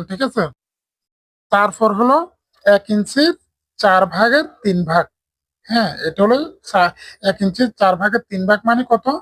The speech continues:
ছয় সুতা। আর এক ইঞ্চির দুই ভাগের এক ভাগ মানে চার সুতা। এক, এক ইঞ্চির চার ভাগের এক ভাগ মানে দুই সুতা, ঠিক আছে? আর এখন আমি বলছি এক ইঞ্চির চার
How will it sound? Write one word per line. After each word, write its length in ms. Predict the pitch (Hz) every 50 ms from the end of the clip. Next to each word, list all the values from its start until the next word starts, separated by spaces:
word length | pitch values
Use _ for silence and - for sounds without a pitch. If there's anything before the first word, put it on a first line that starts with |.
| - _ _ _ _ _ _ _ _ _ _ _ -
ছয় 240 | - - 214 220 220 -
সুতা। 260 | - 220 - - 156 - _ _ _ _ _ _ _ _ _ _ _ _ _ -
আর 100 | 190 190 185 185 190
এক 80 | 180 - -
ইঞ্চির 280 | 196 180 - 247 240 190 170
দুই 100 | 196 196 180 175
ভাগের 300 | 185 220 208 233 247 254 285 - _ _ - - 196
এক 60 | 180 170 -
ভাগ 100 | 196 220 - -
মানে 160 | 233 233 240 285 226 - -
চার 140 | 185 180 - -
সুতা। 260 | - 175 - 180 139 - _ _ _ - 185 190
এক, 80 | 185 165 170 - 208 - - 196
এক 60 | 190 - 190
ইঞ্চির 260 | 185 180 - 240 254 - _ -
চার 160 | 202 190 185 180 202
ভাগের 260 | 208 208 202 247 247 - 170 170
এক 60 | 160 165
ভাগ 140 | 190 202 - -
মানে 160 | 220 226 247 302 359 - _ _ _ _ _ _ _ _ _ -
দুই 180 | 160 190 208 -
সুতা, 200 | - 214 170 - 175 170
ঠিক 120 | - 226 233 277
আছে? 140 | 214 214 190 175 170
আর 80 | 165 170 170
এখন 160 | - - 214 208 202
আমি 100 | 208 226 202 196
বলছি 240 | 214 214 - - 285 302 302 208 185
এক 80 | 175 _ - 208
ইঞ্চির 320 | 202 196 - - 254 285 302 - _ _ - _ _ _ _ _ _ _ _ _ _ _ _ _ _ _ _ _ _ _ _ _ _ _ _ -
চার 220 | 208 196 185 185